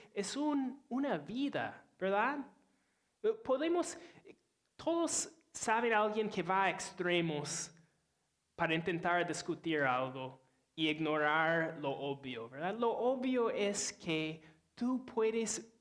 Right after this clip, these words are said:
vivir en la luz o puedes vivir en tinieblas, ¿verdad? Va a haber momentos que desvías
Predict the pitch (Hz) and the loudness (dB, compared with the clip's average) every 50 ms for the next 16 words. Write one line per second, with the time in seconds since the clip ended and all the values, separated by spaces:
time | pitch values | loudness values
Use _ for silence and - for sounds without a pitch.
0 | _ _ _ - 165 156 147 151 185 202 208 220 214 208 160 151 147 135 127 123 | _ _ _ -4 -2 -2 -2 -2 -2 0 2 2 2 2 2 0 0 -2 -2 -2
1 | 127 160 190 220 240 233 - - - - 135 - - 185 185 190 202 190 196 - | -2 -2 0 0 -2 -4 -4 -6 -8 -10 -10 -6 -2 0 2 2 0 0 -2 -4
2 | 147 143 147 147 165 175 180 180 175 165 165 - 156 143 135 123 120 117 113 - | -2 -2 -2 0 0 0 0 2 0 0 -2 -4 -4 -4 -2 -2 -4 -4 -6 -8
3 | 104 104 - - - - - 135 143 156 175 185 185 175 208 220 247 254 240 254 | -10 -16 -14 -12 -12 -10 -6 -4 -2 0 0 0 2 2 4 4 4 4 4 2
4 | 247 233 208 208 208 202 202 208 208 214 208 208 214 208 - - - 180 - 143 | 2 2 2 2 0 2 2 0 0 0 0 0 -2 -2 -2 -2 -4 -4 -2 -2
5 | 139 - - 156 175 185 190 196 196 202 208 208 - - - - | -4 -4 -4 -6 -4 -2 -2 -2 -2 -2 -4 -6 -8 -10 -10 -14